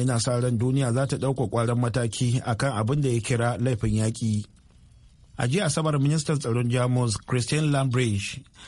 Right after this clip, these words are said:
ta jaddada shakkunta akan sojojin Jamus za su ci gaba da aiki da suke yi a Mali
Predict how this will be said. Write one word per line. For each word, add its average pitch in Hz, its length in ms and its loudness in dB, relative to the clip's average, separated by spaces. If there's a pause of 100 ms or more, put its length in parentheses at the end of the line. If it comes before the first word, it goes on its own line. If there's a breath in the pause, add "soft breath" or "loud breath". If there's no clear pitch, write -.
(140 loud breath)
ta 147 160 0
jaddada 165 420 2
shakkunta 151 600 0
akan 143 240 0
sojojin 139 540 0
Jamus 156 440 2
za 139 140 0
su 139 140 -2
ci 160 140 -2
gaba 123 300 0
da 123 140 -2
aiki 139 240 -2
da 113 80 0
suke 143 240 -2
yi 135 180 0
a 139 120 0
Mali 110 560 2